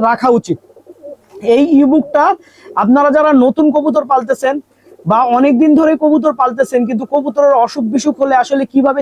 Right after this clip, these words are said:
চিকিৎসা করবেন সেটা জানেন না, বা আপনার কবুতরের কোনো একটা অসুখ হয়েছে, অথচ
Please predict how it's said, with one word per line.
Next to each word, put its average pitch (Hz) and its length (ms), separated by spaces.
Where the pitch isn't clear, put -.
চিকিৎসা 269 440
করবেন 240 280
সেটা 254 180
জানেন 269 240
না, 202 60
বা 226 80
আপনার 294 300
কবুতরের 339 460
কোনো 339 200
একটা - 140
অসুখ 349 300
হয়েছে, 339 200
অথচ 262 200